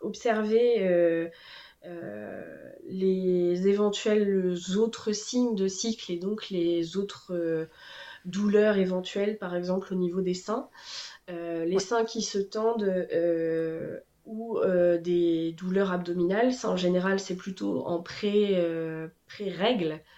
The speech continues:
Speaker 1: pour le coup, et juste avant, euh, l'apparition des règles, donc en toute fin de cycle. Et, euh, le, le tout combiné, euh, éventuellement des traces de saignement, ça peut avoir lieu au moment de l'ovulation, il peut y avoir des petites traces de saignement,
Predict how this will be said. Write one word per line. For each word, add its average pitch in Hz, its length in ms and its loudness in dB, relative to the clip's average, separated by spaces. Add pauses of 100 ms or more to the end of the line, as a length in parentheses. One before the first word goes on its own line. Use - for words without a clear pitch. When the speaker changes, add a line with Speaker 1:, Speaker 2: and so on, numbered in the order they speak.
(260)
Speaker 1:
pour 190 160 -16
le 180 100 -8
coup, 220 380 -10
et 180 140 0
juste 202 380 -4
avant, 202 520 2
euh, 170 100 2
l'apparition 185 600 -2
des 185 100 2
règles, 190 220 0
donc 175 220 -8
en 175 60 -6
toute 220 240 -12
fin 175 180 -8
de 175 40 -6
cycle. 202 480 -6 (500)
Et, 185 300 -2
euh, 165 760 0 (300)
le, 208 360 2
le 214 260 2
tout 262 260 -4
combiné, 226 880 6
euh, 190 220 0
éventuellement 208 680 2
des 196 140 4
traces 190 320 -2
de 196 80 0
saignement, 214 540 2
ça 202 180 -4
peut 190 160 -4
avoir 202 280 0
lieu 202 200 0
au 208 40 -4
moment 185 240 0
de 190 60 -2
l'ovulation, 185 520 -4
il 214 80 -4
peut - 100 -12
y 180 100 -2
avoir 208 220 -4
des 196 100 -4
petites 190 440 -16
traces 196 300 -12
de 185 80 -8
saignement, 185 600 -4